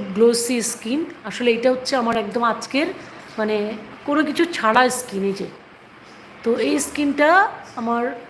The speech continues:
আমার স্কিনটা by born ভালো, ন্যাচারালি ভালো। আমি কোনো কিচ্ছু লাগাই না, কোনো ফেসিয়াল করি না। হ্যাঁ, ছয় মাস পর হয়তো একটা ফেসিয়াল করি, তাও যেটা কুইকলি ক্লিন, টেন মিনিটস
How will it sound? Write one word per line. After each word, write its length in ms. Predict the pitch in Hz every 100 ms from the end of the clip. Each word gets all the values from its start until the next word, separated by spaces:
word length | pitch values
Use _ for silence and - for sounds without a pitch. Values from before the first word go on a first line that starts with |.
| -
আমার 260 | 233 247
স্কিনটা 680 | 240 - 269 262 294 349 392 302 214
by 200 | 254 220 214
born 280 | 247 330 381
ভালো, 300 | - 190 180 - - - - - - - - - - - 226
ন্যাচারালি 480 | 233 240 277 285
ভালো। 340 | 269 247 226 320
আমি 200 | 302 247
কোনো 160 | 254 254
কিচ্ছু 360 | 277 - - 320
লাগাই 340 | 254 233 240
না, 160 | 254 285
কোনো 240 | 262 240
ফেসিয়াল 360 | 240 214 254 247
করি 160 | 262 262
না। 220 | 294 392 - - - - -
হ্যাঁ, 200 | 277 269
ছয় 280 | - 233 240
মাস 240 | 269 285
পর 200 | - 285
হয়তো 180 | 285 285
একটা 180 | 262 277
ফেসিয়াল 340 | 277 262 302 -
করি, 180 | 311 339
তাও 240 | 339 247 254
যেটা 220 | 247 262
কুইকলি 320 | 262 254 247 -
ক্লিন, 220 | 254 262
টেন 200 | 254 233
মিনিটস 500 | 233 294 349 -